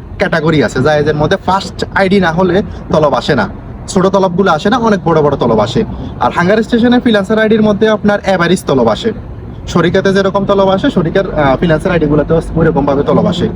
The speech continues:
আর টুইউ যেরকম, টুইউতে আসলে ব্যক্তিগতভাবে আমার কাজ করার অভিজ্ঞতা নাই, তবে আমার যে অভিজ্ঞতা, দেখা বা জানাশোনার যে অভিজ্ঞতা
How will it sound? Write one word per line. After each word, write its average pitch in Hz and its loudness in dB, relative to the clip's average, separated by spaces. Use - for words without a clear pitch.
আর 226 2
টুইউ 240 6
যেরকম, 226 2
টুইউতে 214 2
আসলে 202 0
ব্যক্তিগতভাবে 196 0
আমার 196 0
কাজ 196 -2
করার 190 2
অভিজ্ঞতা 190 0
নাই, 147 -2
তবে 151 2
আমার 165 0
যে 208 2
অভিজ্ঞতা, 202 0
দেখা 170 -2
বা 160 0
জানাশোনার 165 0
যে 180 0
অভিজ্ঞতা 165 0